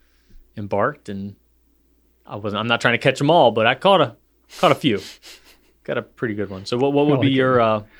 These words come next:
Speaker 1: would be your starter Poke pen?
Speaker 2: <sighs> I mean, you can't go wrong with any of 'em, honestly.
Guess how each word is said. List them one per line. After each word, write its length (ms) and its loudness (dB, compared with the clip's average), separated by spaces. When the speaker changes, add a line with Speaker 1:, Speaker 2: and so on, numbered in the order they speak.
Speaker 1:
would 80 -6
be 80 -4
your 100 -2
starter 320 -2
Poke 160 2
pen? 240 0
Speaker 2:
<sighs> 260 -20
I 60 -6
mean, 180 2
you 60 0
can't 180 -2
go 80 -2
wrong 200 -2
with 100 -8
any 140 -6
of 100 -10
'em, 80 -12
honestly. 600 -12